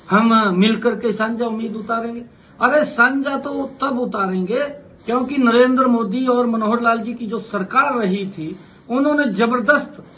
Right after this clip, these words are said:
लोगों के हित में काम किए हैं। जब वो उन्होंने जबरदस्त काम किए हैं, तभी तो इनके ऊपर ये इस प्रकार की दिक्कत खड़ी हुई है। अभी ये अकेले, हाँ, इनको पीछे करना मुश्किल है और हम शायद मिल करके, आ,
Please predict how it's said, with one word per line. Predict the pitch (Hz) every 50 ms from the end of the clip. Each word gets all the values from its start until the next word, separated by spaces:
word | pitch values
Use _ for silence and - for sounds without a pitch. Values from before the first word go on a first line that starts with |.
| - - - - - - -
लोगों | 151 170 226 247 233 - 302 311
के | - 277
हित | 202 190 277 - -
में | 294 294 277 -
काम | 226 220 208 208 202 185
किए | - 185 175 165 160
हैं। | 151 147 156 156 156 - - - - _ -
जब | 160 277 294 - 294
वो | 302 302 294
उन्होंने | 294 285 294 285 277 285
जबरदस्त | 240 196 247 254 262 269 240 302 302 302 - -
काम | 247 - 247 247 247 233 190
किए | - 220 208 196 185
हैं, | 165 175 170 170 - - - - - -
तभी | - 254 277 311 330 311 -
तो | 311 311
इनके | 302 302 302 285 - 294
ऊपर | 285 269 - - - 269 269
ये | 262 262 262
इस | 254 - -
प्रकार | - 247 233 - 247 254 247 247
की | 233 - 247 214
दिक्कत | 190 226 247 - - 208 185
खड़ी | 185 196 214 208 220
हुई | 214 202 190 185
है। | 202 220
अभी | 247 247 269
ये | 262 254 247
अकेले, | 247 226 240 247 233 233 226 240 240 233 226 - - - - - - - -
हाँ, | 196 208 220 214 208 214 214
इनको | 214 220 233 233 233 233 233
पीछे | - - 208 208 185 - 233 226
करना | - 220 208 196 208 214 214
मुश्किल | 214 202 185 190 - - 208 202 196
है | 185 185 220 240 233 - - - - -
और | 196 202
हम | 190 196 208 208 202
शायद | - - 208 202 202 196 185
मिल | 190 190 190 190 185
करके, | - 208 190 180 - 214 208 196
आ, | 185